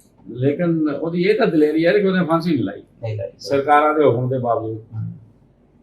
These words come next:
Speaker 1: ਚਲੋ, ਉਹ ਹੁਣ ਅੱਜ ਦਾ ਦਿਨ ਆ ਗਿਆ, ਸੁਪਰੀਮ ਕੋਰਟ 'ਚ ਆ ਗਿਆ। ਹੁਣ ਸੁਪਰੀਮ ਕੋਰਟ ਕਹਿੰਦਾ ਹੈ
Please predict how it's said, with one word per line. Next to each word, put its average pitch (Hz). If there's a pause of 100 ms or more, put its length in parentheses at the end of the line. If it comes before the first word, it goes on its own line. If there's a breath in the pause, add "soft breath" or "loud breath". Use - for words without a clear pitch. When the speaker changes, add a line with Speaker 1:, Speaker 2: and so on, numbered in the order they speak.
(280)
Speaker 1:
ਚਲੋ, 175
ਉਹ 196
ਹੁਣ 190
ਅੱਜ 185
ਦਾ 202
ਦਿਨ 202
ਆ 180
ਗਿਆ, 110
ਸੁਪਰੀਮ 147
ਕੋਰਟ 165
'ਚ -
ਆ 104
ਗਿਆ। 110
ਹੁਣ 143
ਸੁਪਰੀਮ 170
ਕੋਰਟ 180
ਕਹਿੰਦਾ 147
ਹੈ 110